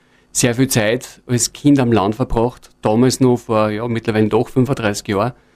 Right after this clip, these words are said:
im Innviertel eigentlich, ja, und da kann ich mich sehr gut erinnern an einen wirklich samtschwarzen Himmel mit diesen wunderschönen Juwelen drauf und die ältesten Erinnerungen sind, jetzt komm endlich einer, Bub, weil ich immer nur draußen gestanden bin und war ergriffen von dem, was man da sehen kann.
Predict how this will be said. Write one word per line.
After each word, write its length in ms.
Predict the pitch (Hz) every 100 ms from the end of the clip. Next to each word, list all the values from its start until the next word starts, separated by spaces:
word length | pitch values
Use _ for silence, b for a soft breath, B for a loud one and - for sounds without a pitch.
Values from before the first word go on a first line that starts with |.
| b b b b _
im 140 | 123 110
Innviertel 560 | 117 151 - 143 156
eigentlich, 580 | 127 113 151 143 147 139
ja, 220 | 135 123
und 260 | 123 120 117
da 80 | 113
kann 160 | -
ich 60 | 110
mich 120 | 117
sehr 120 | 113 110
gut 140 | 113
erinnern 360 | 110 120 120 113
an 120 | 104
einen 260 | 104 104
wirklich 320 | 107 110 107 -
samtschwarzen 880 | - 95 104 - - 95 95 -
Himmel 340 | 107 120 120 120
mit 180 | 110 117
diesen 220 | 110 113
wunderschönen 540 | 113 113 117 120 113
Juwelen 460 | 113 107 104 113 120
drauf 340 | 110 110 113
und 180 | 120 110
die 60 | 113
ältesten 360 | 104 123 123
Erinnerungen 460 | 113 123 120 117 117
sind, 300 | 117 110 120 B B
jetzt 220 | 131 -
komm 180 | - 151
endlich 320 | 151 143 120
einer, 220 | 120 135 131
Bub, 320 | 120 113 117 _ b b b -
weil 100 | 131
ich 40 |
immer 220 | 117 123 131
nur 100 | 127
draußen 380 | 113 104 -
gestanden 340 | - 123 113 113
bin 180 | 127 123
und 220 | 113 -
war 160 | 110
ergriffen 580 | 113 113 - 127 131 135
von 160 | - 131
dem, 200 | 113 110
was 120 | 110
man 120 | 123
da 60 | 127
sehen 200 | 156 175
kann. 220 | 110 107